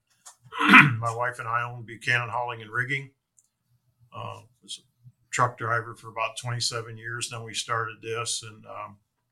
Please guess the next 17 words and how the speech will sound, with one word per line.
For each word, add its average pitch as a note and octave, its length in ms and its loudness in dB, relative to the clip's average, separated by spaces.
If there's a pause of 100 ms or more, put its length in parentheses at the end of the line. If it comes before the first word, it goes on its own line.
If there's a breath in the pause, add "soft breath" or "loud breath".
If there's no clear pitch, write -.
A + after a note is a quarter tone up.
(280)
right G#2+ 160 -6
now A2 220 -6
we G#2+ 80 -6
have G#2+ 120 -6
about G#2 240 -6
six - 300 -4
hundred A2+ 260 -6
employees. A2 720 -10 (880)
First G3 320 2
met D3 260 6
Jay C#3 460 2 (400 loud breath)
a B2 60 -10
little C3+ 200 -6
over B2+ 200 -4
twenty C3+ 340 -4
years C3 320 2
ago, C3 480 -4